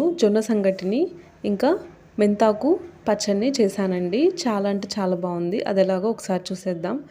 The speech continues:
ఫస్ట్ నేను దీనికోసం వన్ గ్లాస్ జొన్నలని తీసుకుంటున్నాను. వీటిని శుభ్రంగా వాష్ చేసేసుకొని ఒక త్రీ అవర్స్ నానబెట్టుకుంటే సరిపోతుంది. మీరు నైట్ కనుక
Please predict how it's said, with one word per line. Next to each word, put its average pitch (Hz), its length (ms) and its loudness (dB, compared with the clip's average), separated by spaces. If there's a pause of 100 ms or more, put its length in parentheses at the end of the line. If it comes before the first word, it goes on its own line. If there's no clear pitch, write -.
(340)
ఫస్ట్ 226 240 2
నేను 240 160 4
దీనికోసం 190 480 2 (160)
వన్ 196 200 2
గ్లాస్ 202 280 0 (160)
జొన్నలని 196 460 4 (180)
తీసుకుంటున్నాను. 185 800 -2 (480)
వీటిని 214 360 4 (280)
శుభ్రంగా 208 480 4 (220)
వాష్ 190 260 2
చేసేసుకొని 190 680 -2 (520)
ఒక 208 220 0
త్రీ 202 140 0 (140)
అవర్స్ 185 280 0 (320)
నానబెట్టుకుంటే 196 720 0 (200)
సరిపోతుంది. 185 720 2 (600)
మీరు 240 180 6 (260)
నైట్ 208 220 4 (100)
కనుక 202 200 2